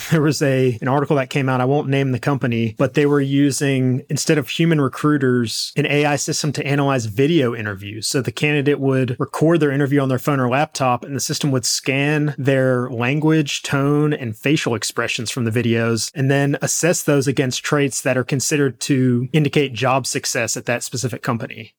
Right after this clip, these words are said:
That kind of consideration. So when you talk about legal and regulatory issues, G D P R in Europe has all sorts of restrictions around using A I for anything that could have a legal effect on you, which this is obviously one, whether you, it relates to hiring somebody or termination or promotion.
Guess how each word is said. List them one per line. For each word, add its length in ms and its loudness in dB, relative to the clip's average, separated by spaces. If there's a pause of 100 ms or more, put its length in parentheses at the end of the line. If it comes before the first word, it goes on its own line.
That 240 2
kind 120 0
of 40 0
consideration. 640 0
So 380 0
when 160 2
you 60 0
talk 200 2
about 340 0
legal 440 2
and 100 -2
regulatory 500 2
issues, 640 0
G 160 0
D 100 2
P 160 -2
R 220 4
in 80 0
Europe 440 2
has 260 0
all 100 2
sorts 240 0
of 60 -4
restrictions 500 -2
around 380 0
using 260 0
A 240 0
I 220 2
for 180 -4
anything 300 0
that 160 -2
could 100 0
have 300 0
a 160 0
legal 440 2
effect 400 -4
on 180 -4
you, 280 -12
which 320 -2
this 160 0
is 100 -2
obviously 440 0
one, 300 0
whether 280 2
you, 380 0
it 60 0
relates 420 0
to 340 0
hiring 460 0
somebody 520 2
or 540 0
termination 580 0
or 80 2
promotion. 680 0